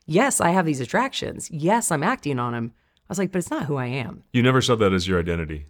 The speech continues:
Speaker 1: It's crazy. But Chris, when I came back from Ethiopia,
Speaker 2: Yeah.
Speaker 1: people, "Oh, you're the missionary in Ethiopia." I'm like, "No." They're like, "Wait, I thought you have a mission in Ethiopia." "Yes, I do." <laughs>
Speaker 2: Wow.
Speaker 1: "But you're not a missionary?" I was like, "No, it's just what I do."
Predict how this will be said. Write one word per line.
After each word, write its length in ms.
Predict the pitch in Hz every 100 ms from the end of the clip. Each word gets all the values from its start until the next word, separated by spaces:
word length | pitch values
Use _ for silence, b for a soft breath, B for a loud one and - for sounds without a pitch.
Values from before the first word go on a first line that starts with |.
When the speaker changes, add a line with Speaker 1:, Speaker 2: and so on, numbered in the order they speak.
| -
Speaker 1:
It's 180 | 208 185
crazy. 420 | 208 214 185 139
But 240 | - 165
Chris, 260 | 160 196 190
when 100 | 180
I 60 | 160
came 180 | 175
back 240 | 160 151 -
from 360 | - 151 147 135
Ethiopia, 600 | 165 147 165 151 190 214 - _ -
Speaker 2:
Yeah. 220 | 113 107
Speaker 1:
people, 240 | 190 202 196
"Oh, 140 | 247
you're 240 | 247 277 277
the 80 |
missionary 540 | 269 294 - 285 277 269
in 40 |
Ethiopia." 420 | 269 262 277 214 208
I'm 60 |
like, 160 | 185 180
"No." 320 | 175 180 226 - _ _ _ _
They're 100 | 208
like, 160 | 214 247
"Wait, 160 | 392 -
I 80 | 247 _ _ -
thought 140 | 285
you 60 | 285
have 60 | 254
a 40 |
mission 320 | 254 285 254
in 60 | 233
Ethiopia." 340 | 220 262 202 147
"Yes, 280 | 151 151
I 80 | 151
do." 340 | 135 135 - - _ -
<laughs> 180 | 220
Speaker 2:
Wow. 500 | 123 120 113 92 78 - -
Speaker 1:
"But 80 | 226
you're 100 | 233
not 180 | 233 226
a 40 |
missionary?" 520 | 202 208 214 269 294
I 20 |
was 100 | 262
like, 140 | 185 170
"No, 320 | 220 277 165
it's 120 | 156
just 140 | 190 165
what 120 | 170
I 100 | 147
do." 460 | 131 156 196 -